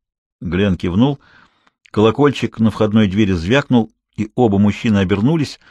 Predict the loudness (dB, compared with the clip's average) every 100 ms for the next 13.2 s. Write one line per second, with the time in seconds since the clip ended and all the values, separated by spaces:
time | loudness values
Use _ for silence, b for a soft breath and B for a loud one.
0 | b b b b b -20 -6 -4 -4 -4
1 | -2 -2 -6 -6 -2 0 0 -2 -4 -8
2 | -18 _ -6 -4 -2 -2 -2 -2 -8 -4
3 | -2 -2 0 -2 0 -2 -2 -4 -4 -2
4 | 0 0 -2 0 2 2 2 0 0 -2
5 | -4 -10 -16 -18 _ _ -12 -8 -8 -6
6 | -2 0 0 2 0 -2 -4 -4 -4 -4
7 | -2 0 0 0 0 0 0 2 0 -4
8 | _ _ _ _ _ -6 -4 0 0 0
9 | -4 -2 -4 -4 -4 -2 -2 -2 -6 -4
10 | -2 -2 -6 -6 -12 -14 _ _ _ _
11 | _ _ _ _ _ -20 -20 -20 -12 -6
12 | -4 -2 -2 -2 -4 -2 -2 -2 -4 -6
13 | -8